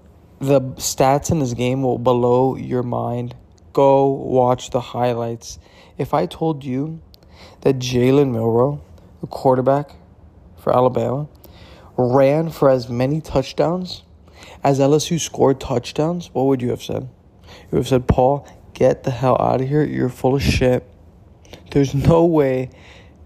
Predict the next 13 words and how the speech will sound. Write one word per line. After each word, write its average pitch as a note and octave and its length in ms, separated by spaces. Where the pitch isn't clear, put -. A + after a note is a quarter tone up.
Alabama's D3 680
run, C3+ 300
uh, C#3 220
quarterback C#3+ 720
ran C#3+ 600
for - 200
a C3+ 60
hundred F3 440
fifty-five D#3 560
yards B2+ 460
on C3 120
twenty C#3 240
carries A#2+ 520